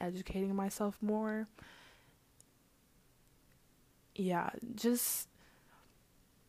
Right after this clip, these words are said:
in the Black community, just colorism is just such a, it's such a just,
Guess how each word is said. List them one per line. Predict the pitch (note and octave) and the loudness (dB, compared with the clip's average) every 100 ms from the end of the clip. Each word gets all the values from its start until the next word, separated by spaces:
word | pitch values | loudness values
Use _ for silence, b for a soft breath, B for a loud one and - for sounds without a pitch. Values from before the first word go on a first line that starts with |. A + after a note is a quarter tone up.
| - - - - - A#3 | -20 -20 -20 -20 0 4
in | A#3+ | 6
the | C4 | 6
Black | A3 G#3 | 6 4
community, | G3+ F#3+ F#3 F#3+ F#3 | 2 2 2 0 0
just | A#3 - - | 0 -4 -8
colorism | - A3+ B3 C4 C#4+ C4 | 0 4 4 4 2 2
is | A3 - | 2 0
just | G#3+ G3+ - - | -2 0 -2 -4
such | F#3+ F#3 - - | -4 -6 -6 0
a, | F#3+ F#3+ - - - - A#3+ G#3+ B B B - - - b b b b b b b b b - - - - - - - - - - - - - - - - | 2 2 0 -4 -8 -6 -8 -8 B B B -20 -20 -20 b b b b b b b b b -20 -20 -20 -20 -20 -20 -20 -20 -20 -20 -20 -20 -20 -20 -20 -16
it's | - | -10
such | - B3 - B3 | -4 -4 -4 -8
a | |
just, | B3 A3+ - - | -4 -4 -4 -10